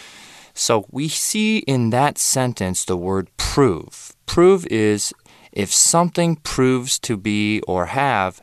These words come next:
a particular quality. Things happen that show it as that quality. So we could use it as a sentence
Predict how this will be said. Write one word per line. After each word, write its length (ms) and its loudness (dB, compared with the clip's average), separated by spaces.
a 120 -2
particular 760 -2
quality. 960 -2
Things 440 4
happen 640 -2
that 260 0
show 380 0
it 200 -2
as 500 -4
that 320 -4
quality. 800 -6
So 540 0
we 160 0
could 240 -2
use 260 -2
it 160 2
as 380 -2
a 80 -4
sentence 720 -2